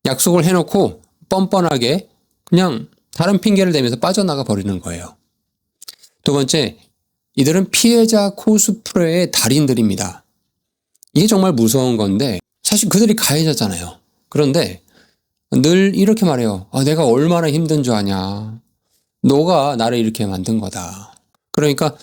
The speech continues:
자신의 공격성을 정당화하기 위해서 먼저 피해자 위치에 자신을 딱 가져다 놓는 거죠.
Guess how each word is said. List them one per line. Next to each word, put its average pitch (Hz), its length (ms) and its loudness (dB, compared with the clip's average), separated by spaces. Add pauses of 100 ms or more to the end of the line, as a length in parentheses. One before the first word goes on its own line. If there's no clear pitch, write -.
자신의 165 420 0
공격성을 151 1000 2
정당화하기 127 920 0
위해서 107 240 2
먼저 113 480 0
피해자 240 540 2
위치에 156 580 2
자신을 139 400 -2
딱 175 140 -2
가져다 135 400 0
놓는 113 400 4
거죠. 87 400 -8